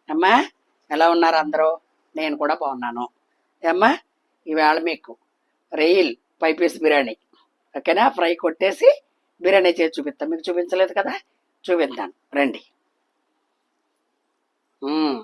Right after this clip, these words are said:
స్కూల్ హాఫ్ డేలు మలానే ప్రశాంతంగా ఇప్పుడు చేస్తున్నాను అనమాట. ఇగో వేసుకునే పదార్థాలన్నీ చక్కగా చూపిస్తాను మీకు, ఓకేనమ్మా? కిలో రైస్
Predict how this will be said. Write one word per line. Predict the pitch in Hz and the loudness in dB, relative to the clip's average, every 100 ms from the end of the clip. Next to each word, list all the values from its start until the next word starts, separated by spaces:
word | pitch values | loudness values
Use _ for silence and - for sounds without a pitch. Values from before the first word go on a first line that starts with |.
| - _ _ _ _ _ - | -14 _ _ _ _ _ -18
స్కూల్ | - 165 185 | -8 0 4
హాఫ్ | 160 156 | 4 2
డేలు | 170 170 165 | -2 -2 -4
మలానే | 160 175 247 - _ - | -4 -4 -8 -10 _ -12
ప్రశాంతంగా | 156 151 170 160 170 202 | -8 -4 -4 -4 -6 -8
ఇప్పుడు | 160 | -6
చేస్తున్నాను | 151 139 - 131 | -6 -4 -2 -2
అనమాట. | 123 113 104 _ _ _ _ _ | -2 -8 -14 _ _ _ _ _
ఇగో | 147 143 143 143 | -4 -2 2 2
వేసుకునే | 135 - 160 139 | 0 -4 -8 -6
పదార్థాలన్నీ | 135 139 139 143 143 139 143 151 208 | -4 -4 -4 -6 -6 -4 -2 -4 -4
చక్కగా | 147 - 143 165 - | -6 -6 -8 -6 -6
చూపిస్తాను | 131 - - 120 123 | -10 -12 -12 -12 -12
మీకు, | 127 135 | -12 -10
ఓకేనమ్మా? | 156 175 185 - - _ _ _ _ - | -8 -6 -4 -6 -8 _ _ _ _ -4
కిలో | 170 165 151 | 2 2 4
రైస్ | 147 | 2